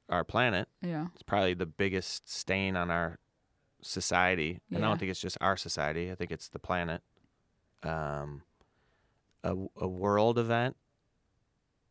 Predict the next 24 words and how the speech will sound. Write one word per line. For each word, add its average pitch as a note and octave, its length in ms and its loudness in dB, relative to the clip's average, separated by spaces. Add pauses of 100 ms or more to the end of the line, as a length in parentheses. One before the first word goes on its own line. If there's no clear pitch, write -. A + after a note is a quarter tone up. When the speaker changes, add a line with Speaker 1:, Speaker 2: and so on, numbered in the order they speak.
(840)
Speaker 1:
I G2 60 -4
mean, G2 140 -2
I, G2 200 0
I G2 120 -6
think C3 220 -4
I A#2 60 4
know G2+ 180 0
more F#2+ 320 0
about F2+ 360 2 (200)
U F#2+ 280 0
S F#2 160 0
history F2 340 -4
than E2+ 120 -4
I D#2+ 100 -4
do E2 220 -6
world D#2+ 400 -2
history. A#2+ 480 -4 (680)
So G#2 420 -2
I'm F#2 180 2
trying G2 480 -2
to E2 680 -4 (920)
think F#2+ 220 -4
of F#2 80 -2
something, E2 680 -4